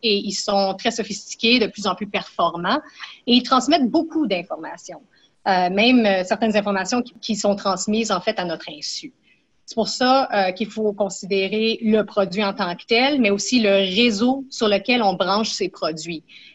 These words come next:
Par exemple, à la maison, euh, notre réseau Wi-Fi, euh, c'est bien important qu'il soit encrypté et puis qu'on puisse le sécuriser avec un mot de passe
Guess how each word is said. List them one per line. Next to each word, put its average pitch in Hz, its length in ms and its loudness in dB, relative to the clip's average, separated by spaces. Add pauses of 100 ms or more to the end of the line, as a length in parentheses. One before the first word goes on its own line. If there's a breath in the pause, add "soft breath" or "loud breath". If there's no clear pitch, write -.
(140)
Par 196 120 2
exemple, 226 340 2
à 208 60 4
la 196 100 2
maison, 208 640 2
euh, 180 260 0
notre 175 500 -4
réseau 190 320 -4
Wi-Fi, 208 840 2
euh, 185 80 0
c'est 180 160 -8
bien 208 240 0
important 208 360 -2
qu'il 202 140 -6
soit - 300 -4
encrypté 302 720 0 (280 soft breath)
et 196 120 0
puis 202 160 -4
qu'on 202 200 0
puisse 226 240 -2
le 208 60 0
sécuriser 202 640 0
avec 180 300 0
un 180 120 -2
mot 180 260 -6
de 175 60 -14
passe 175 720 0